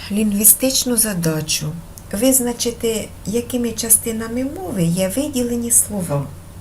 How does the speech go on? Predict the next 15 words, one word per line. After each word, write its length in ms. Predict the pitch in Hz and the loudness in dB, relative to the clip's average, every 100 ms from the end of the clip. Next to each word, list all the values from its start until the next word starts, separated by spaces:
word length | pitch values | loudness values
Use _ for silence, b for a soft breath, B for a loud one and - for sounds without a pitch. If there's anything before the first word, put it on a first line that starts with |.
| B B B | B B B
І 60 | 294 | -2
зробити 540 | 302 381 427 403 247 | 0 0 -4 -2 0
висновок 720 | 185 180 175 - 175 165 165 165 B B B | 2 4 4 2 2 0 -2 -8 B B B
про 160 | 233 233 | 0 0
те, 460 | 233 247 240 233 220 - | 0 -2 0 0 -2 4
серед 420 | - 240 226 233 | 4 4 0 0
яких 300 | 240 233 220 | 0 -2 -2
частин 440 | - 208 233 240 | -2 -2 0 -2
мови, 320 | 294 349 226 - | -2 -2 -2 -2
крім 340 | 202 220 220 202 B B - | -4 0 -2 -2 B B 2
сполучника, 1080 | - - 202 196 208 320 339 - 185 165 151 | 2 4 0 0 0 -2 0 0 0 0 0
є 300 | 156 226 233 | 2 4 6
слова, 560 | - 190 185 226 302 | 4 4 0 0 0
однозвучні 1120 | 302 170 170 170 165 165 170 262 - - 240 226 - 185 | 0 0 4 4 6 4 2 0 -4 -4 -6 -6 -10 -4
із 340 | 269 - | 2 4